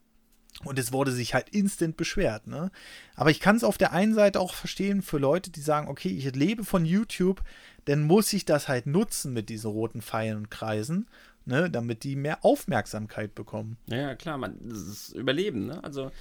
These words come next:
Speaker 2: man kann immer sagen, man kann sich selbst treu bleiben und
Speaker 1: Ja.
Speaker 2: man,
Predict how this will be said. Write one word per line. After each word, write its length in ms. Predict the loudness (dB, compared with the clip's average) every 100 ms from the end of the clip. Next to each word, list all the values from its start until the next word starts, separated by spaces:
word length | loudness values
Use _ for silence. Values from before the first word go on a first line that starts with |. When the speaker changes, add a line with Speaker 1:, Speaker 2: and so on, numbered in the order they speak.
| -8 -2
Speaker 2:
man 160 | 0
kann 160 | 2 2
immer 180 | 0 -2
sagen, 280 | -2 -2
man 180 | -2 -2
kann 200 | 0 0
sich 120 | 0 0
selbst 300 | 0 0 0
treu 240 | 2 2
bleiben 360 | 0 -2 -4 -8 -14 -20 -20 -18
und 340 | -4 0 0 2
Speaker 1:
Ja. 160 | 2
Speaker 2:
man, 120 | 4